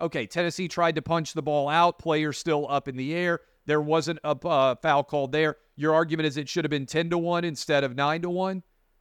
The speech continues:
This is an embarrassing performance by S E C officials that had a monumental impact on the outcome of the game,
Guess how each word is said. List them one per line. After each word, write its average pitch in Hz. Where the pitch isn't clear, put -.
This 139
is 185
an 175
embarrassing 156
performance 135
by 120
S 120
E 120
C 117
officials 104
that 110
had 110
a 101
monumental 113
impact 95
on 92
the 87
outcome 80
of 78
the 78
game, 73